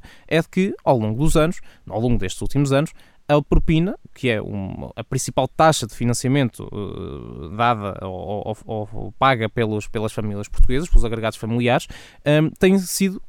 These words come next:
gradualmente reduzida, e ela é reduzida, hum, e é substituída por dotações orçamentais que são destinadas às instituições de ensino superior. Portanto, estamos aqui perante uma clara, eh, posição, ou uma, uma clara,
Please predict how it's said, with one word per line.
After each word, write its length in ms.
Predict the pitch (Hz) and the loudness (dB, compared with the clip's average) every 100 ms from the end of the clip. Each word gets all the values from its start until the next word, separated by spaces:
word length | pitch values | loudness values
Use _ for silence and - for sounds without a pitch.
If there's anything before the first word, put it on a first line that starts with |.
| - | -14
gradualmente 840 | 151 143 147 190 165 165 170 180 170 | -12 -4 2 2 4 4 4 2 0
reduzida, 540 | 170 180 175 151 151 202 | 2 4 4 2 -2 -8
e 140 | - 143 | 0 2
ela 300 | 117 139 - | 2 0 -4
é 160 | 113 117 | -2 -2
reduzida, 640 | 113 127 123 139 139 170 - - _ - 160 170 | 0 2 2 2 0 -2 -8 -20 _ 0 2 4
hum, 220 | 170 175 | 2 0
e 140 | 165 170 | 0 0
é 40 | |
substituída 560 | 175 185 196 - 196 202 | 0 -2 -4 -6 -6 -6
por 160 | - | -4
dotações 400 | 196 208 196 208 | -4 -2 0 2
orçamentais 540 | 202 180 208 220 214 226 | 2 2 2 2 2 0
que 100 | - | 0
são 240 | 175 196 | 0 0
destinadas 580 | 180 - 135 120 131 131 | -4 -2 0 0 0 -2
às 140 | 127 | -2
instituições 420 | 117 - 123 123 135 | -4 -8 -10 -8 -8
de 60 | |
ensino 160 | 131 143 | -8 -10
superior. 300 | - 175 160 - - | -4 -4 -4 -8 -8
Portanto, 380 | 180 156 160 - | 2 2 2 -4
estamos 340 | - - 185 165 | -6 -2 0 0
aqui 200 | 160 180 - - | -2 -6 -8 0
perante 320 | 147 175 175 | 4 4 2
uma 160 | 113 110 - - | -2 -4 -8 -2
clara, 340 | 120 120 139 - | 2 2 0 -4
eh, 180 | 135 139 | -4 -4
posição, 500 | 127 143 147 - 156 247 | -4 -4 -2 -2 -4 -4
ou 140 | 117 | -6
uma, 240 | 113 113 - - | -2 -2 -4 -2
uma 200 | 120 120 | 0 0
clara, 320 | - 123 151 | 0 0 0